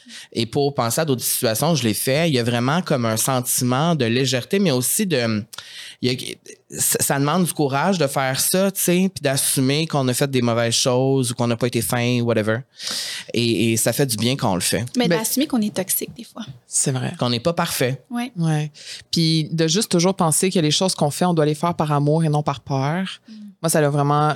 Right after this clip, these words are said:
Speaker 3: beaucoup changé ma vie. Fait que justement, qu'on pense à réparer les trucs, tu sais, souvent, on va pas le faire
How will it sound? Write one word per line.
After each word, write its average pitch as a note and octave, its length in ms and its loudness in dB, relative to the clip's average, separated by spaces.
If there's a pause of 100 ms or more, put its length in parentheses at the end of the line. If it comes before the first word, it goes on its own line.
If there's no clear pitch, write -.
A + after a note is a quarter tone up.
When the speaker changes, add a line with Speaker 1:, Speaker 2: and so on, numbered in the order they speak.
Speaker 3:
beaucoup D3+ 240 -4
changé D#3 300 2
ma D3+ 180 4
vie. D3+ 140 0
Fait D#3 120 -2
que D3 60 0
justement, D3+ 380 0
qu'on C#3+ 160 2
pense D3 520 0
à C#3+ 160 0
réparer D3 380 0
les D3+ 140 0
trucs, - 240 -2
tu - 120 0
sais, - 80 0
souvent, D#3+ 200 0
on D#3+ 40 2
va D#3 120 2
pas - 140 0
le C#3 60 0
faire F3 540 0